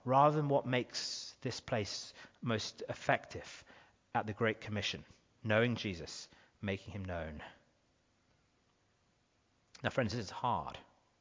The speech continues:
But remember, Jesus asked us no more than he himself did. We'll remember his death this morning at this table.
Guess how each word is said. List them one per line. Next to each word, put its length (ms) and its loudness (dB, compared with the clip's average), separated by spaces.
But 100 2
remember, 260 8
Jesus 280 2
asked 240 4
us 160 -2
no 140 0
more 240 2
than 100 0
he 240 -4
himself 560 -4
did. 440 -4
We'll 100 6
remember 340 8
his 140 0
death 320 6
this 160 -4
morning 260 4
at 80 -2
this 140 -6
table. 480 0